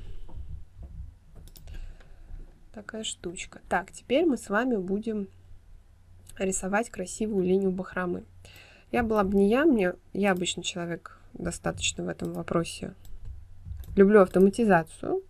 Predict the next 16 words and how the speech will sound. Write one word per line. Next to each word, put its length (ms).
поэтому 520
мы 160
переходим, 680
говорим: 460
«Ты 140
будешь 400
кисточкой 680
узорчатой». 800
У 60
меня 260
нарисовано 680
все 240
без 200
градиентов. 680
Сразу 340
предупреждаю, 840